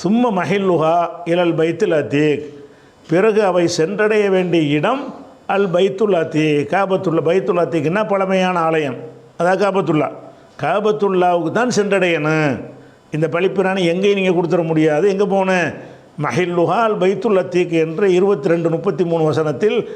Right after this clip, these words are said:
அல்லாஹ் வந்து சொல்லி காட்டுகிறான். அதே மாதிரி இந்த இஹ்ராம் அணிந்திருக்கும் பொழுது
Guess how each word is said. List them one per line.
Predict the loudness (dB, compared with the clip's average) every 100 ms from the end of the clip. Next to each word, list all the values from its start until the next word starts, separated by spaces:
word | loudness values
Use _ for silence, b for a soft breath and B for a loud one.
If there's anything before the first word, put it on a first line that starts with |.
| B B -4
அல்லாஹ் | 0 2 2
வந்து | 0 0
சொல்லி | 0 0 0
காட்டுகிறான். | 0 -2 -2 -4 -8 -20 -20 B B B
அதே | -6 0 2 2
மாதிரி | 0 2
இந்த | 2 2
இஹ்ராம் | 2 2 2 2 2 0
அணிந்திருக்கும் | 0 0 2 2 0 0 -2
பொழுது | 0 0 2 0 2 0 -4